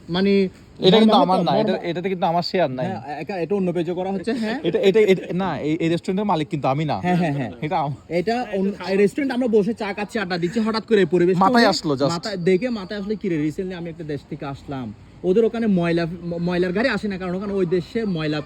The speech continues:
Speaker 1: নিজেরা ফেলে না, ওরা প্রয়োজনে বিভিন্ন নির্দিষ্ট স্থানে গিয়ে ময়লাটা
Speaker 2: স্থানে
Speaker 1: থ্রো
Speaker 2: ফেলে।
Speaker 1: করে।
Speaker 2: ওই সিটি কর্পোরেশনের গাড়ি ওই স্থান থেকে নিয়ে
Speaker 1: হ্যাঁ,
Speaker 2: যায়।
Speaker 1: নিয়ে যায়। তাহলে কত সুন্দর একটা দেশ, কারণ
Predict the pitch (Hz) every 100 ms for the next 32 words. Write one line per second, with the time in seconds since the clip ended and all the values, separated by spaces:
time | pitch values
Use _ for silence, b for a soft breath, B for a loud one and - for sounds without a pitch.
0 | - 147 151 156 175 196 190 147 113 101
1 | - - 151 175 185 165 143 147 147 139
2 | 135 143 156 151 151 - - 196 202 285
3 | 214 - 190 185 175 143 131 139 120 139
4 | 117 104 98 - 185 202 190 220 175 180
5 | 240 180 165 - 170 160 147 135 180 185
6 | 185 143 113 95 202 262 285 359 349 359
7 | 320 254 - 214 185 - 190